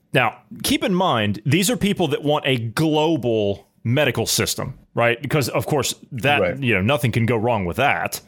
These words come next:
Speaker 1: right? I mean, <laughs> that's, what could possibly go wrong there? This is the
Speaker 2: Well,
Speaker 1: kind
Speaker 2: no,
Speaker 1: of
Speaker 2: see,
Speaker 1: market. Go ahead.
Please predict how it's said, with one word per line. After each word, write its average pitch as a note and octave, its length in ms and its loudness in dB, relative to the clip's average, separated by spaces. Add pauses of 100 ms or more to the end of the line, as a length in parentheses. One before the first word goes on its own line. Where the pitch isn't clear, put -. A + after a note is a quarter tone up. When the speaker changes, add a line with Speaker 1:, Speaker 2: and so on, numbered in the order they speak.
(140)
Speaker 1:
right? B2+ 400 0 (280)
I A2+ 80 -2
mean, A#2+ 80 2
<laughs> A2+ 60 -2
that's, D#3+ 180 0 (260)
what E3 160 0
could C#3+ 120 -4
possibly C#3 380 0
go A#2+ 100 2
wrong A#2+ 260 0
there? F3 300 -2 (280)
This D#3 240 2
is F#3 120 0
the G3 100 -2
Speaker 2:
Well, G#3 120 2
Speaker 1:
kind D#3+ 180 0
Speaker 2:
no, G#3 80 2
Speaker 1:
of A#2 180 -4
Speaker 2:
see, C#3+ 100 2
Speaker 1:
market. - 340 -2 (140)
Go A2+ 100 2
ahead. A2+ 140 2